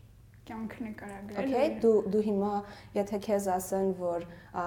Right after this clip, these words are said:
Speaker 2: աստերոիդ է մոտենում, օրինակ, երկիր մոլորակին կամ ինչ-որ տենց բան պետք է լինի, որ մենք վերանանք, ինչ պետք է անես։ Նույն ձև մեմեր չես, մեմերին հահաներ չես դնելու, երբ որ դրանք պատրաստվեն, օրինակ, չես ծիծաղելու դրա վրա,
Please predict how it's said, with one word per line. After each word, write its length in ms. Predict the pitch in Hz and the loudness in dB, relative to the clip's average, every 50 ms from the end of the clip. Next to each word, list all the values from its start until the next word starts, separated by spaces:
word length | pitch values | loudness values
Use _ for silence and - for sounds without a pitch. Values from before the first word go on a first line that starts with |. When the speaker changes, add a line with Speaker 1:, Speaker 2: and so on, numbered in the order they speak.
| 170 - | 0 0
Speaker 2:
աստերոիդ 520 | 175 185 185 - 180 175 175 175 175 170 | 0 -2 -2 -2 -2 -2 -2 -2 -2 -2
է 80 | 165 160 | -2 -2
մոտենում, 480 | 160 160 156 - 160 160 165 160 160 | -2 -4 -4 -4 -4 -2 -2 -2 -2
օրինակ, 480 | 156 151 151 151 151 151 151 156 156 - - | -2 -4 -4 -4 -6 -6 -6 -8 -8 -8 -6
երկիր 420 | 160 156 151 151 - - 160 160 160 | -4 -4 -4 -4 -6 -8 -8 -6 -6
մոլորակին 480 | 156 147 151 147 147 151 - 170 170 170 | -6 -6 -6 -6 -6 -6 -8 -8 -10 -8
կամ 220 | 165 160 151 151 | -8 -10 -10 -10
ինչ-որ 320 | 156 160 - - 170 165 | -10 -12 -14 -16 -18 -14
տենց 240 | - - 156 165 165 | -10 -10 -10 -8 -8
բան 160 | 170 160 156 143 | -8 -8 -8 -8
պետք 220 | 143 143 - - | -10 -12 -12 -12
է 80 | - 165 | -12 -8
լինի, 140 | 165 190 190 | -6 -6 -6
որ 180 | 180 160 160 | -6 -6 -6
մենք 180 | 165 175 175 - | -6 -8 -8 -8
վերանանք, 440 | - 165 160 151 139 131 - - 262 | -6 -6 -6 -6 -8 -8 -10 -10 -10
ինչ 80 | 262 - | -10 -10
պետք 320 | - 160 160 - - - | -12 -14 -14 -14 -14 -12
է 60 | 147 | -10
անես։ 420 | 156 165 170 170 - - - - - - - - - - - - - - - - - - - - - - - - - - - | -10 -10 -10 -12 -14 -14 -14 -14 -14 -14 -14 -16 -18 -18 -20 -20 -20 -20 -18 -18 -18 -18 -20 -20 -20 -20 -20 -20 -12 0 4
Նույն 200 | 277 311 311 285 | 6 8 10 10
ձև 200 | 302 285 254 262 | 10 8 8 8
մեմեր 360 | 254 254 247 277 339 392 - | 6 6 6 6 4 4 2
չես, 300 | - - 247 208 202 - - | 0 0 0 0 0 -2 -2
մեմերին 440 | 226 233 240 247 240 254 247 247 | 0 2 4 4 4 4 4 2
հահաներ 540 | 233 233 208 208 214 220 214 214 214 214 214 | 2 2 2 2 2 0 0 2 2 0 0
չես 280 | - - 294 320 330 - | 0 0 0 0 0 -2
դնելու, 460 | - 208 196 185 180 175 170 170 175 | -2 0 0 0 0 0 -2 -2 -2
երբ 200 | 165 165 170 165 | -2 -2 -2 -2
որ 140 | - 185 170 | -2 -2 0
դրանք 300 | 165 170 165 175 190 180 | 0 0 0 -2 -2 -2
պատրաստվեն, 760 | - - 160 160 156 - 151 160 160 - - - - - 76 - | -2 -2 -2 -2 -2 -4 -4 -4 -6 -8 -10 -10 -10 -8 -8 -8
օրինակ, 540 | - - - - 67 - - - - - - | -8 -10 -10 -10 -10 -10 -12 -14 -14 -16 -16
չես 280 | - - - 269 269 269 | -12 -6 -4 -4 -4 -2
ծիծաղելու 640 | - 185 185 - 165 165 165 170 165 165 165 165 160 | -2 -2 0 0 0 0 0 -2 -4 -6 -6 -6 -6
դրա 240 | 170 170 165 165 160 | -6 -4 -4 -4 -6
վրա, 280 | 165 165 165 160 - | -6 -8 -8 -8 -10